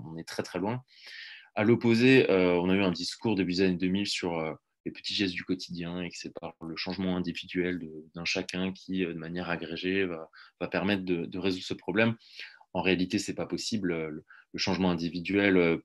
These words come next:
peut, peut réduire à peu près de vingt-cinq pour cent les gaz à effet de serre, euh, quand bien même on aurait tous un, un comportement héroïque. Et donc, il faut aller au-delà, faut aller, faut taper un peu dans la structure, dans les modes d'organisation, euh, la manière de, de vivre ensemble. Euh, et donc, il,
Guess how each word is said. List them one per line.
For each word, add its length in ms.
peut, 480
peut 140
réduire 440
à 60
peu 100
près 180
de 120
vingt-cinq 400
pour 160
cent 160
les 100
gaz 180
à 60
effet 160
de 60
serre, 320
euh, 260
quand 140
bien 100
même 160
on 120
aurait 180
tous 340
un, 240
un 80
comportement 560
héroïque. 500
Et 40
donc, 100
il 40
faut 140
aller 160
au-delà, 300
faut 280
aller, 320
faut 120
taper 260
un 80
peu 100
dans 120
la 80
structure, 600
dans 100
les 60
modes 180
d'organisation, 920
euh, 400
la 100
manière 360
de, 280
de 140
vivre 240
ensemble. 420
Euh, 220
et 100
donc, 260
il, 180